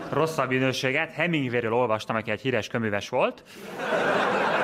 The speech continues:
hogy egyszer saját otthonában annyit fogyasztott, hogy a fotelben úgy érezte, hogy már a W C-n van.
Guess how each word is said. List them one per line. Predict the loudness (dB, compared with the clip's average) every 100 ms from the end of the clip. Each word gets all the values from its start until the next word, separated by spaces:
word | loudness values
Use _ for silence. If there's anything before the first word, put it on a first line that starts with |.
| 0 0 0 0 0 -2 -2 -2 -2 -2 -4 -4 -6 -8 -8 -8 -8 -8 -10 -8
hogy | 0 2
egyszer | 2 0 -2 0 0
saját | 0 2 2 0
otthonában | -4 -2 -2 0 0
annyit | -2 -2
fogyasztott, | 0 0 0 -2 -4
hogy | -2
a | 0
fotelben | 2 2 2 0 -2
úgy | -2
érezte, | 0 -2 -2 -4
hogy |
már | -2 -2 -2
a |
W | -2 -4
C-n | -4 -8 -4
van. | 0 0 0